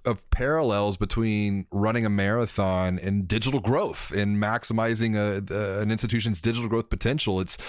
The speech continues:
it's not a sprint, and it's more probably mindset than, than anything. And you can train,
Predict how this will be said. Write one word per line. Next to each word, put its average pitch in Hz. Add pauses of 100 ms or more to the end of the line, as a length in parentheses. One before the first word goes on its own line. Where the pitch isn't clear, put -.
(260)
it's 104
not 107
a 143
sprint, 92
and 101
it's 101
more 113
probably 117
mindset 104
than, 95
than 98
anything. 98
And 98
you 110
can 107
train, 120